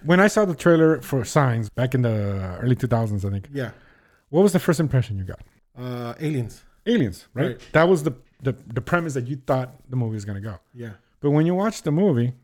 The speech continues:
Speaker 1: and again, spoilers, the way I got it, not only was it about aliens, 'cause it was, but there was also a message.
Speaker 2: It was about
Speaker 1: And the director, yeah, it was a message about losing
Speaker 2: Uh,
Speaker 1: faith.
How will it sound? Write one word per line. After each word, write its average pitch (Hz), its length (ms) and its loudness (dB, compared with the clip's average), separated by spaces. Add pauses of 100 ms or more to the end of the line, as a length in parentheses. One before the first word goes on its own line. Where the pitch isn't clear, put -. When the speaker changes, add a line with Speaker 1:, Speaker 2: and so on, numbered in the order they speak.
(240)
Speaker 1:
and 110 120 -2
again, 107 160 -4
spoilers, 123 520 -4 (640)
the 127 100 0
way 143 180 6
I 208 140 6
got 123 220 2
it, 135 100 -6 (380)
not 160 160 -2
only 233 140 2
was 196 260 4
it 180 80 2
about 98 280 -4
aliens, 101 240 -6
'cause 160 120 -2
it 196 80 0
was, 170 380 2 (840)
but 139 120 0
there 135 100 6
was 123 140 4
also 104 200 -4
a 101 40 -10
message. 104 520 -10 (340)
Speaker 2:
It 165 60 -10
was 135 120 -8
about 127 180 -6 (320)
Speaker 1:
And 151 140 2
the 139 60 6
director, 143 580 -2
yeah, 147 120 4
it - 80 -10
was 151 280 4
a 147 40 6
message 135 280 2
about 117 280 -2
losing 123 300 -2
Speaker 2:
Uh, - 20 -6
Speaker 1:
faith. 113 320 -6